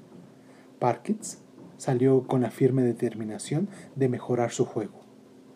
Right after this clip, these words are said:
Me alegro de poder decir que lo logró hasta tal punto que el coronel,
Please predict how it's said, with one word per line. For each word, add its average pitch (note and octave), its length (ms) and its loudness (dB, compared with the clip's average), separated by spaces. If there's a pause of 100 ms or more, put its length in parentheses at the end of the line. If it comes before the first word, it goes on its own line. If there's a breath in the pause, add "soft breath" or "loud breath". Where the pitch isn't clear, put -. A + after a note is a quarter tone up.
(1000)
Me D3 120 4
alegro F3+ 320 10
de E3 80 8
poder B2+ 400 4
decir - 540 0 (440)
que D3 100 6
lo C3 120 10
logró C3 280 6
hasta D3 300 0
tal D#3 300 6
punto C3 460 2 (200)
que - 80 2
el A#2+ 140 -2
coronel, B2+ 400 4